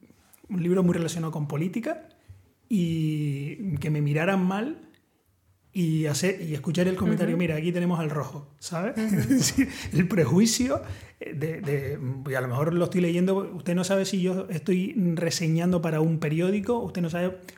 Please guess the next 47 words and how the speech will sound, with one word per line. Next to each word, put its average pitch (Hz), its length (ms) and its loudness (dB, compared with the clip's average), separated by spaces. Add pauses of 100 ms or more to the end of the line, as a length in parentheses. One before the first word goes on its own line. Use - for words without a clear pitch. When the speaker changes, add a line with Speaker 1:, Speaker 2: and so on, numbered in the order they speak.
Speaker 1:
por 160 160 -2
el 160 60 2
motivo 160 300 2
por 175 100 0
el 160 100 -2
que 147 60 -2
estoy 160 200 -4
Speaker 2:
Claro. 185 200 2
Speaker 1:
leyendo, 190 200 0
¿no? 226 80 -8 (300)
Pero 151 380 0 (260)
que, - 220 -10
que - 100 -10 (100)
hasta - 200 -6
yo 151 80 4
he 180 40 2
residido 220 320 4
el 160 80 4
prejuicio, 151 540 0
¿no? 196 60 -2
Speaker 2:
Ujú, 196 120 -2
ujú. 190 160 -6 (340)
Speaker 1:
Eh, 151 840 2 (360)
sí, 226 320 0
pero 165 180 -2
cla-, 160 300 -2
claro 180 200 2
que 220 80 0
llama 190 220 2
la 156 60 -2
atención, 143 520 -4
claro 165 220 0
que 175 60 0
Speaker 2:
Ujú. 165 60 0
Speaker 1:
llama 165 140 -2
la 160 60 0
atención 139 360 -2
muchísimo. 170 520 -2 (640)
Speaker 2:
Luego 220 160 4
tenemos 262 380 2
el 247 120 2
derecho 226 440 2
al 254 100 0
bobarismo. 202 560 0
Speaker 1:
Espera, 175 180 2
espera, 151 160 -4
espera, - 200 -14